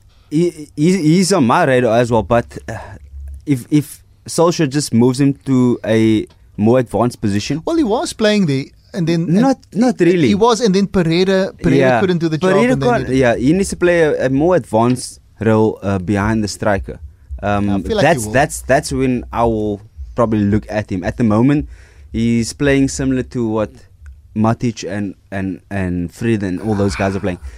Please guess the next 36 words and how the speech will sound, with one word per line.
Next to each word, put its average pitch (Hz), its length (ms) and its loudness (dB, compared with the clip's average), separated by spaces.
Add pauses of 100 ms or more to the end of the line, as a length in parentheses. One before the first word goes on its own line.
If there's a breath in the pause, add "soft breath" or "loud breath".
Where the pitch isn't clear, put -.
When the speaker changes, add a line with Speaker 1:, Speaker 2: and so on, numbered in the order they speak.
(140 loud breath)
Speaker 1:
So 139 200 0
it's, 135 300 -2 (320)
it's 123 160 -6
more 120 480 2
of 113 120 -2
a, 101 140 -4
like, 101 380 -2
a 92 320 -4 (880)
holding 101 340 0
midfielder 98 460 -4
position 95 420 -6
that 90 140 -4
he's 90 120 -8
playing. 90 220 -6 (160 soft breath)
So - 140 -4
he 117 60 2
gets 147 220 0
the 165 80 0
ball, 147 180 4
he 117 100 2
passes 120 420 0
and 110 140 0
things 104 180 -2
like, 98 140 -4 (200 soft breath)
he's 123 100 -6
not 185 160 2
getting 139 320 4
into 131 200 -2
the 120 100 -4
spaces 120 540 -4
in 107 160 -2
that 110 200 0
one 104 260 0
game 95 260 -2
I 104 140 -2
saw. 87 260 -6